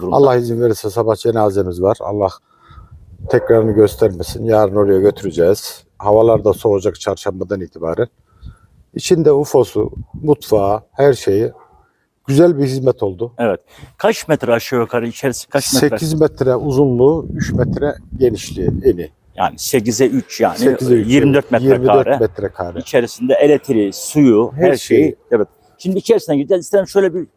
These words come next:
Speaker 1: bakalım, ön tarafına bakalım. Gördüğünüz gibi iki penceresi var. Ee, iki penceresinin yanı sıra tekerlekleri geniş çapta alınmış. Geniş çapta alınmış.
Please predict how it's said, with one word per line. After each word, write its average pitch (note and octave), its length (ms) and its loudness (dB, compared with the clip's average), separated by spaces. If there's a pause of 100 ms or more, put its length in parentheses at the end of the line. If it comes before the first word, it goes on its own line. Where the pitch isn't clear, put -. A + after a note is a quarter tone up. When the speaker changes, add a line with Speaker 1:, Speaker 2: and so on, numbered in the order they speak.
(240)
Speaker 1:
bakalım, E3+ 440 0
ön D#3 160 2
tarafına A#2+ 340 0
bakalım. A#2 360 -2 (640)
Gördüğünüz D#3+ 460 2
gibi D#3+ 180 -8
iki D#3 180 -12
penceresi D3+ 560 0
var. C3 140 2 (840)
Ee, A2 340 4
iki - 200 -18
penceresinin E3 560 0
yanı D#3+ 200 2
sıra E3 320 0 (760)
tekerlekleri E3+ 800 0
geniş E3+ 300 -2
çapta C#3+ 340 0
alınmış. A2 440 -4 (220)
Geniş D3+ 220 -2
çapta C3+ 300 0
alınmış. F#2+ 380 -4